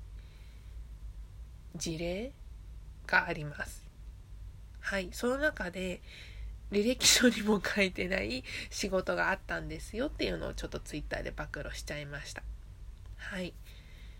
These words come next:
ま、まあね、差し支えない範囲で言うと、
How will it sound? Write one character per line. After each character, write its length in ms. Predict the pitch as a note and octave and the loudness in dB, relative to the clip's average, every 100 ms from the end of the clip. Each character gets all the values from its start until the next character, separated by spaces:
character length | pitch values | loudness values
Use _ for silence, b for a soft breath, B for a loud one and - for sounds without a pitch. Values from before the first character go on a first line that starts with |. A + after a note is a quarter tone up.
| B B B B - - | B B B B -16 -10
ま、 200 | D#3+ - | -8 -6
ま 220 | F3 D#3+ D3+ | -4 -4 -4
あ 60 | |
ね、 420 | D3 D3+ D#3 F3 - - - - - - - - - - - - - - - - - - - - - - - - - - | -6 -8 -8 -10 -10 -12 -14 -14 -14 -14 -14 -14 -14 -14 -12 -12 -12 -12 -12 -12 -12 -12 -12 -14 -14 -14 -14 -14 -14 -6
差 200 | - F#3 | -4 -2
し 180 | G#3 G3+ | -2 -4
支 80 | - B3 | -2 0
え 180 | A#3+ | 0
な 160 | A#3 A#3 | 2 0
い 40 | |
範 420 | F#3+ - F#3 F3 D#3+ | 0 0 2 2 0
囲 40 | |
で 160 | D#3 D#3 | -4 -4
言 200 | D#3 D3+ | -4 -6
う 60 | - | -6
と、 340 | E3 E3+ | -6 -6